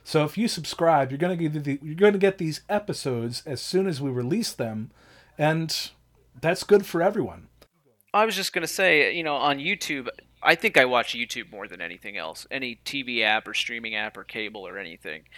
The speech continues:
Speaker 2: And I love that I can subscribe to who I like. I don't have to necessarily even watch their videos when it comes out, but I have a dedicated channel where I can go through everything I've subscribed to and look from there. Things that I know I'm going to like from creators that I like, I can see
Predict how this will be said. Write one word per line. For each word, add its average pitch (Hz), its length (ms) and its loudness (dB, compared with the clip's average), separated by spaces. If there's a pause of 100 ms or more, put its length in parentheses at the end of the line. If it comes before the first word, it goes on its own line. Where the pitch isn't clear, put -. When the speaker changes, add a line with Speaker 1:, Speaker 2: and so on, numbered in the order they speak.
(240)
Speaker 2:
And 127 100 0
I 123 80 6
love 147 340 6
that 135 120 2
I 123 120 6
can 120 160 -8
subscribe 147 600 2
to 127 100 -12
who 170 240 -6
I 156 60 2
like. 123 480 2 (580)
I 139 120 12
don't 175 120 8
have - 120 6
to 151 60 -6
necessarily 151 420 2
even 120 160 -6
watch 127 260 2
their 123 100 -4
videos 139 380 4
when 120 100 -6
it 107 60 -8
comes 123 260 -6
out, 127 260 2
but 127 100 0
I 120 100 4
have 127 180 -2
a 120 40 -12
dedicated 135 600 0
channel 117 460 -2
where 107 120 -4
I 113 100 2
can 117 180 -16
go 117 160 -8
through 113 200 -8
everything 117 320 -6
I've 101 160 -4
subscribed 117 640 -2
to 98 240 -12 (720)
and 110 300 0
look 131 240 -2
from 113 240 -6
there. 98 320 -6 (140)
Things 139 180 -2
that 120 100 0
I 113 80 4
know 135 160 0
I'm 139 140 2
going 123 220 -4
to 113 60 -8
like 110 380 -4 (120)
from 117 160 -16
creators 120 480 -2
that 117 100 -6
I 107 80 -2
like, 104 320 -8
I 104 80 -8
can 107 140 -20
see 117 440 -6